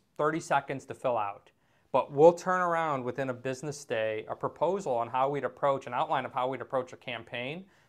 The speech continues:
based on your budget, based on your business. And we've got a process down where we have our research team get into it, and we'll come back and say, "These are, this is who we believe your target customer is. Here's the, some tools we're gonna use to reach 'em.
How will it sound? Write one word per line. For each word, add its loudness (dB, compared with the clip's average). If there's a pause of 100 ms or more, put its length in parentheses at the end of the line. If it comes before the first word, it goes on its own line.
(140)
based -4
on -2
your -2
budget, 2
based -6
on -6
your -6
business. -12 (540)
And -8
we've -6
got 4
a -2
process 0
down -4
where -2
we -8
have 2
our 2
research -6
team -10
get -4
into -4
it, -4
and -6 (380)
we'll 0
come 0
back 4
and -12
say, -4
"These -8
are, -2
this -6
is -6
who -8
we -6
believe -6
your -8
target -4
customer -2
is. -2 (280)
Here's -2
the, -4
some -6
tools -6
we're -6
gonna -4
use -8
to -12
reach -10
'em. -6